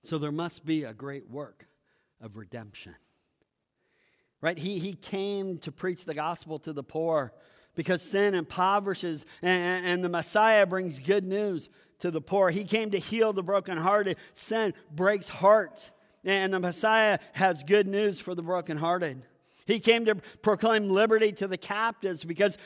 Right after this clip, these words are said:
sin makes people captive, enslaves them, and the Messiah comes to set them free. He came to give sight to the blind because sin blinds us. And the Messiah comes to heal our spiritual and our moral blindness.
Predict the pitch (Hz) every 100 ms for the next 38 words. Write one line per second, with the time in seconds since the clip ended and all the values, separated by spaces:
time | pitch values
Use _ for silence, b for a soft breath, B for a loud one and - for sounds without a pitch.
0 | B - - - 247 233 214 214 - -
1 | 220 196 - 190 226 233 220 190 180 180
2 | 175 - 196 196 240 240 185 190 160 120
3 | 107 _ B 208 214 208 214 202 - 240
4 | 240 214 180 220 226 220 - 185 214 185
5 | 180 160 - 160 147 113 _ B B B
6 | 233 185 220 240 226 202 214 208 - -
7 | 226 226 220 202 190 180 233 247 233 196
8 | 190 180 - 247 226 170 180 208 254 254
9 | 170 170 123 - - _ _ _ _ _
10 | _ _ - 214 214 220 214 196 247 240
11 | 220 - 214 240 - 190 160 220 254 233
12 | 190 B 202 - - 226 233 220 208 202
13 | 196 180 196 214 202 180 160 180 175 151
14 | 123 104 - -